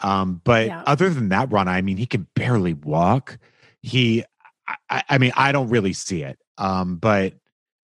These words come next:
Speaker 1: but anyway.
Speaker 2: He can barely walk, but it sounds like he can still move his hips if he
Speaker 1: I'm
Speaker 2: has
Speaker 1: t-,
Speaker 2: to.
Speaker 1: I am telling you, he thought he had absolute heartburn for about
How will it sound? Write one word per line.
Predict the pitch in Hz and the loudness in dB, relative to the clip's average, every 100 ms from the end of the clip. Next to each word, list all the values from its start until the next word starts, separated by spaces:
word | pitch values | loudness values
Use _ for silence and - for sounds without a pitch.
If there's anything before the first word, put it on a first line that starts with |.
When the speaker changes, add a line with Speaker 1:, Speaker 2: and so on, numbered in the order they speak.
| _ - | _ -2
Speaker 1:
but | 123 | 0
anyway. | 123 98 85 80 | 2 0 -2 -2
Speaker 2:
He | 220 | -6
can | 185 214 | -2 0
barely | 175 240 269 277 | 2 2 2 2
walk, | 262 277 320 - | 2 2 2 -4
but | |
it | 214 - | -10 -6
sounds | 233 226 | -4 -4
like | 240 | -8
he | 226 | -12
can | 254 | -12
still | 208 247 240 | -8 -6 -4
move | 240 240 | -4 -4
his | 226 | -8
hips | - 294 - - | -6 -6 -6 -14
if | 180 - | -14 -4
he | 185 | 0
Speaker 1:
I'm | 135 | 2
Speaker 2:
has | 139 | 2
Speaker 1:
t-, | 185 | -2
Speaker 2:
to. | - | 0
Speaker 1:
I | 123 | 0
am | 123 127 | 2 -2
telling | - - 113 117 113 | -6 -6 0 2 2
you, | 92 80 73 - | 2 -2 -6 -10
he | - 127 | -8 -8
thought | - 113 113 | 0 2 2
he | 104 104 | -2 -6
had | 90 90 82 76 - _ _ _ _ _ _ _ _ | -2 -2 -2 -4 -14 _ _ _ _ _ _ _ _
absolute | 127 120 104 120 107 101 | 0 0 0 0 0 0
heartburn | 104 101 95 90 85 | 0 0 -2 -8 -10
for | - 95 | -4 -4
about | 90 92 92 | -2 -2 -4